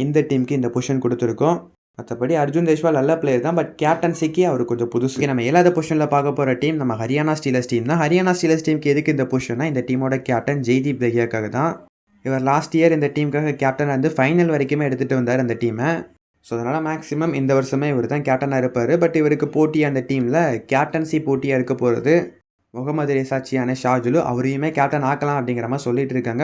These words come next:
But மேக்ஸிமம் அதுக்கு வாய்ப்பு இல்ல. நான் பெங்களூரு புல்ஸ் டீமுக்கு சொன்னதை தான் இங்கேயுமே சொல்றேன். கடந்த ஒரு சில சீசனா ஜெய்தீப் இந்த டீம்ல இருந்திருக்காரு. அதுலேயும் லாஸ்ட் இயர் கேப்டனா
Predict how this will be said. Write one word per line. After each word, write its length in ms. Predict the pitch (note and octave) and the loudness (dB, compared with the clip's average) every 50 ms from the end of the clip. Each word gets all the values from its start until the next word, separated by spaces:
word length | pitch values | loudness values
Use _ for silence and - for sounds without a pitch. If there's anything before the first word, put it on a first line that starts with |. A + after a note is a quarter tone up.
| E3 D#3+ | 0 -2
But 100 | D#3 D#3+ D#3+ | -2 -2 -2
மேக்ஸிமம் 480 | D#3 D3+ D3 - - D3 C#3 C#3+ D#3 D3 B2 | -2 -2 -4 -4 -6 -4 -2 -2 -2 -2 -2
அதுக்கு 220 | A#2 A2+ A#2 A#2+ A2 | -2 -2 -2 0 0
வாய்ப்பு 300 | A2 B2 C#3 C#3 - C3+ A#2+ | 0 0 -2 -2 -2 -2 -2
இல்ல. 120 | A2 A2+ C3 D#3+ E3+ - - _ _ _ _ _ _ _ _ _ | 0 0 0 0 -2 -4 -8 _ _ _ _ _ _ _ _ _
நான் 140 | B2+ B2+ B2 B2+ | -8 -4 -4 -2
பெங்களூரு 300 | C3+ E3 F3+ G3 F#3+ F#3 F3 | 0 2 2 2 2 2 2
புல்ஸ் 180 | F3 F3 F3+ | 2 0 2
டீமுக்கு 280 | - D#3+ D3+ D3+ D#3 D3+ | -2 -2 0 -2 -2 -2
சொன்னதை 200 | C#3+ C#3+ C#3+ C#3+ C#3+ | -2 -2 -2 -2 0
தான் 100 | D#3+ D#3 C3 | 0 -2 -2
இங்கேயுமே 320 | C3 C#3+ C#3+ C#3+ D3+ D3+ D3+ C#3 | -2 -2 -2 -2 -2 -2 0 2
சொல்றேன். 340 | B2+ A#2 A#2 C3 E3 F3 E3+ | 0 2 2 2 0 2 2
கடந்த 220 | C3 C#3 E3 F3+ F3+ E3+ | 2 2 4 4 4 4
ஒரு 80 | D#3 D#3 D3+ | 4 2 0
சில 100 | D3+ C3+ C3+ C3+ C#3+ | 0 -2 -2 -2 -2
சீசனா 260 | D3 C#3 C#3+ D3+ E3 D3 B2+ | -2 -2 -2 -4 -2 0 0
ஜெய்தீப் 360 | C3 C3 C3 D3 D#3 D#3 D3 B2 | 0 2 2 0 0 0 0 -2
இந்த 100 | A#2 A2+ - | -2 -2 -2
டீம்ல 220 | C3 C3+ C#3 C3 B2 A#2 | -4 -2 -2 0 0 0
இருந்திருக்காரு. 560 | A#2+ C3 D3 C#3+ C3+ C3+ B2 A2 G#2+ A#2+ C#3 F3 - - - - _ _ _ _ _ _ _ - | 0 0 0 0 0 0 -2 -2 0 2 2 2 2 0 -4 -14 _ _ _ _ _ _ _ -6
அதுலேயும் 340 | A#2 B2 B2 C3+ D#3+ D#3+ D3+ D3 | -4 -2 0 0 0 2 2 2
லாஸ்ட் 220 | D#3 D3+ - - | 0 0 0 0
இயர் 200 | D#3 E3+ E3+ E3+ - | 0 2 2 2 2
கேப்டனா 320 | C#3+ C#3 C3+ - D#3 E3 | 2 2 2 2 0 2